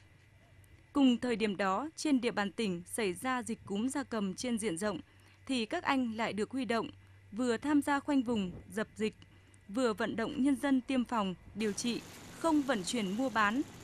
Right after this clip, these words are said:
để tránh dịch bệnh lan rộng. Cùng lúc, lực lượng dân quân thường trực đã phân chia lực lượng tham gia phun thuốc khử trùng,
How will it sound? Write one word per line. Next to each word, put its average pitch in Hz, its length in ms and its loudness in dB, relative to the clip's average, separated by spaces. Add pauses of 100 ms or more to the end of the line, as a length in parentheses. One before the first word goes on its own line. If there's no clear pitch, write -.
(120)
để 226 200 0
tránh 220 240 -2
dịch 254 180 -2 (120)
bệnh 214 140 -4 (100)
lan 240 180 -2
rộng. 214 240 -4 (720)
Cùng 240 200 2
lúc, 349 160 0 (280)
lực 247 260 -2
lượng 233 280 0
dân 294 180 4
quân 285 200 2
thường 208 160 -2
trực 214 200 -2 (340)
đã 226 200 -2
phân 285 240 4
chia 262 280 0
lực 208 200 -2
lượng 220 240 0 (140)
tham 254 200 0
gia 247 260 -2
phun 240 220 -2
thuốc 330 200 -4
khử 220 180 0
trùng, 202 320 -2